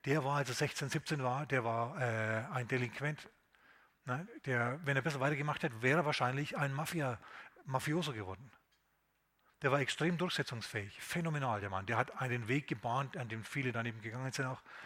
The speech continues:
Ein ganz phänomenaler Mann, ein großes Glaubensvorbild für mich persönlich. Ähm, und er war bei uns in der Gemeinde schon, als er so zweiundachtzig, dreiundachtzig Jahre alt war. Mittlerweile ist er beim Herrn. <laughs> Aber der war sich nicht zu schade, in so Mini-Gemeinden zu gehen, wie wir damals waren. Ja?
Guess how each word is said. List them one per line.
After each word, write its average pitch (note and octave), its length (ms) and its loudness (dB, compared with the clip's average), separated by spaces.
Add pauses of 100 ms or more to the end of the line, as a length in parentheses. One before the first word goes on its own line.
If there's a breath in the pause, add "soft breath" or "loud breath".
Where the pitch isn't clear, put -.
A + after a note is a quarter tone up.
(280 loud breath)
Ein B2+ 220 -4
ganz C#3+ 200 6
phänomenaler C3+ 440 2
Mann, D3 200 4
ein C3 160 0
großes C3+ 340 -2
Glaubensvorbild B2+ 600 0
für B2+ 140 2
mich C3 200 -2
persönlich. D3 420 2 (580 loud breath)
Ähm, B2+ 560 6
und D#3 120 2
er C#3 80 6
war C3+ 80 6
bei D3 80 0
uns D3 140 2
in D3+ 80 2
der C#3 60 2
Gemeinde C3 300 2
schon, A2 240 -2 (340 loud breath)
als B2+ 180 -2
er - 40 -4
so A#2+ 120 -2
zweiundachtzig, A#2+ 760 0
dreiundachtzig A#2 520 0
Jahre A2+ 160 2
alt G#2 120 -2
war. A2 240 -4 (220 loud breath)
Mittlerweile A#2 380 0
ist A2 80 -2
er A#2 60 0
beim G#2+ 140 -4
Herrn. G#2 240 -2 (100)
<laughs> G2+ 180 -4 (1120 loud breath)
Aber B2 200 4
der C3 320 6
war B2+ 160 4
sich C3 140 -2
nicht C#3+ 180 -2
zu D#3+ 80 0
schade, C3 320 4
in C3+ 60 2
so B2+ 100 0
Mini-Gemeinden C3 540 2
zu C3+ 100 -2
gehen, C3 220 2
wie B2 100 -2
wir C#3 80 2
damals A#2+ 340 -2
waren. G2 200 0
Ja? A#2 220 0